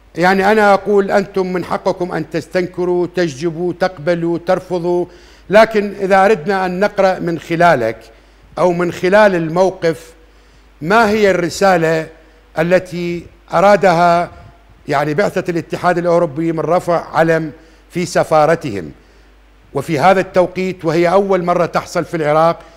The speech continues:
في حين، يعني، أعتقد هذا حتى ما حصل في دول عربية أخرى. إذا أردتم أو إذا ما أردتم أن تقرأوا هذه الرسالة، ماذا تعني إذا ما فككتو-، فككتموها، إذا كانت فيها شفرات،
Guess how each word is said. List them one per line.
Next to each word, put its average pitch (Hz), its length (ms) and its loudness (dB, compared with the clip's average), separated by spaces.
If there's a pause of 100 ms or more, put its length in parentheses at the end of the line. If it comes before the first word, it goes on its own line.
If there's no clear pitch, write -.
(260)
في 165 180 -4
حين، 196 400 -4 (340)
يعني، 170 180 -2
أعتقد 170 360 -6
هذا 180 220 2
حتى 190 340 -2
ما 190 120 0
حصل - 300 -4
في 175 140 -8
دول 170 320 -2
عربية 165 680 -4 (440)
أخرى. 110 340 -2 (340)
إذا 185 320 4
أردتم 190 460 -2 (100)
أو 175 180 0
إذا 175 260 2
ما 180 260 0
أردتم 202 360 -2
أن 156 180 -6
تقرأوا 175 480 0
هذه 170 260 0
الرسالة، 147 540 -2 (480)
ماذا 196 360 6
تعني 185 340 0
إذا 170 300 2
ما 165 120 -2
فككتو-، 170 720 -4 (280)
فككتموها، 180 960 -2 (340)
إذا 165 200 2
كانت 175 340 0
فيها 170 240 -2
شفرات، 165 640 0